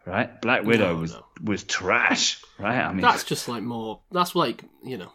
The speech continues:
Speaker 2: lower tier
Speaker 1: terrible.
Speaker 2: Marvel.
Speaker 1: I mean,
Speaker 2: Uh,
Speaker 1: what,
Speaker 2: yeah.
Speaker 1: what is Marvel do-, I mean, like, literally embarrassed when I turned that on in front of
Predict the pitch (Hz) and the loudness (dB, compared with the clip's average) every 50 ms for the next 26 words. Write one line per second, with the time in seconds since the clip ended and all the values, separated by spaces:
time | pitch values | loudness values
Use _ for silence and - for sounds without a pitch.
0 | - - - 113 117 107 104 107 - - 107 98 196 254 294 294 202 - - - | -18 -14 -10 -6 -6 -6 -6 -6 -6 -4 2 6 8 10 10 10 8 6 4 -4
1 | - - - - 156 170 165 156 165 180 - 214 233 - 294 285 226 247 127 117 | -8 -10 -6 -6 -6 -4 -4 -4 -2 2 4 4 4 4 6 6 6 6 6 4
2 | 117 113 127 135 143 143 123 117 110 104 - - 107 113 123 127 120 120 - - | 0 0 2 6 6 6 6 4 0 0 0 0 0 0 0 0 0 0 -2 -4
3 | - 143 147 170 - 123 - 151 139 131 123 117 120 - - - - - - - | -4 0 2 2 2 2 2 4 6 6 6 6 2 -2 -14 -18 -20 -20 -20 -4
4 | - - 143 131 110 104 127 131 139 135 123 110 98 98 - - - - - - | 4 6 6 6 8 6 6 8 8 8 6 6 4 2 0 -6 -8 -12 -20 -20
5 | - - - - 120 120 120 120 117 110 107 110 - 123 117 113 113 110 104 95 | -20 -18 -6 2 4 6 6 6 6 4 2 2 4 6 6 6 6 4 4 4
6 | 107 107 107 101 101 - 117 110 107 85 95 92 92 - - | 4 4 4 2 2 4 4 4 4 4 0 -2 -4 -8 -10